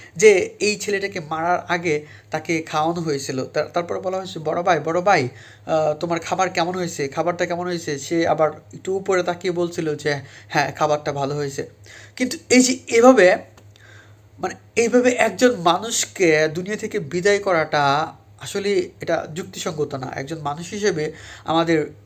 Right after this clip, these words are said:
হৃদয়ের ভিতরে রক্তক্ষরণ হয়। আপনি দেখেন যে এই ছেলেটা সম্ভবত ভারসাম্যহীন,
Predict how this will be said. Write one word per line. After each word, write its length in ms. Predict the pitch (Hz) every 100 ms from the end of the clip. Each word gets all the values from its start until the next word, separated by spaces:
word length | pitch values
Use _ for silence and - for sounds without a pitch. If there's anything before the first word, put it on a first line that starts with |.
| 151
হৃদয়ের 340 | 180 208 214 208
ভিতরে 240 | 175 180
রক্তক্ষরণ 520 | 160 156 180 170 160
হয়। 260 | 131 135 131 - - _ -
আপনি 220 | 165 208
দেখেন 320 | 185 - 160 143 - - - -
যে 160 | 170 208
এই 80 | 196
ছেলেটা 580 | 208 196 196 185 165 -
সম্ভবত 380 | - 185 190 185
ভারসাম্যহীন, 680 | 156 151 165 185 170 143